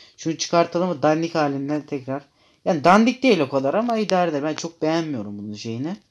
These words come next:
Ee, görünümünü. Neyse. Görünümü önemli. Ee, değil o kadar. Let's go. Arap Denizi'nde girelim hocam.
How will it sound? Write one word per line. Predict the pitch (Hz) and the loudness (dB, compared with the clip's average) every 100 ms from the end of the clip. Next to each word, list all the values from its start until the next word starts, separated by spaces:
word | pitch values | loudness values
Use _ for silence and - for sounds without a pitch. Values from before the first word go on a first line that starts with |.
| _ _ - - _ - | _ _ -20 -20 _ -14
Ee, | 110 110 110 107 | -6 -4 -6 -6
görünümünü. | 123 123 117 117 151 208 | -6 -6 -6 -8 -6 -4
Neyse. | 170 - 104 - - | -4 -6 -10 -10 -14
Görünümü | - 156 170 131 127 139 | -14 -2 0 0 0 -2
önemli. | 135 131 123 135 170 _ _ _ _ _ - - - | -4 -4 -4 -8 -10 _ _ _ _ _ -18 -16 -14
Ee, | 101 | -4
değil | 160 120 95 | 0 0 -2
o | |
kadar. | - 90 - - - | -8 -12 -14 -14 -8
Let's | 139 123 - | -6 -6 -10
go. | 95 - | -8 0
Arap | 139 151 - | 2 2 0
Denizi'nde | 131 110 110 110 110 | -4 -4 -8 -10 -8
girelim | 95 113 113 107 | -6 -4 -4 -6
hocam. | 95 113 117 | -8 -6 -8